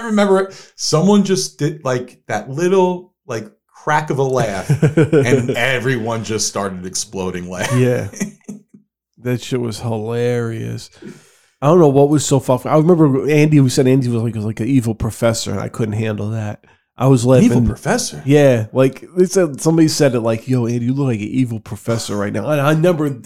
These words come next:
Speaker 2: I was dis-, distinctly remember laughing for, like, an hour straight about that.
Speaker 1: <laughs>
Speaker 2: 'Cause I'm like, "He does. He looks like it." I was done.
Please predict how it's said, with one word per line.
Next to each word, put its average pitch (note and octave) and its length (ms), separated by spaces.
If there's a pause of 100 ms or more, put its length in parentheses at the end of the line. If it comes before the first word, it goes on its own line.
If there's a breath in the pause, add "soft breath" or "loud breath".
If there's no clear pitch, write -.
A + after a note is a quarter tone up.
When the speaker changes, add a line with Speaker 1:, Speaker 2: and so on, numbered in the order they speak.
Speaker 2:
I F3+ 160
was D3+ 160
dis-, D3+ 400 (280)
distinctly D#3+ 460
remember C#3+ 320
laughing B2+ 380
for, A#2+ 120
like, B2 120
an A#2 60
hour A2+ 280
straight G#2+ 380
about C#3 320
that. A#2 280 (160)
Speaker 1:
<laughs> - 160
Speaker 2:
'Cause C3+ 140
I'm E3 100
like, D#3+ 100
"He D4+ 100
does. F#4+ 480 (460 soft breath)
He F4+ 120
looks F#4 340
like E4+ 220
it." F#4 80
I D#3 140
was D#3 200
done. A2+ 460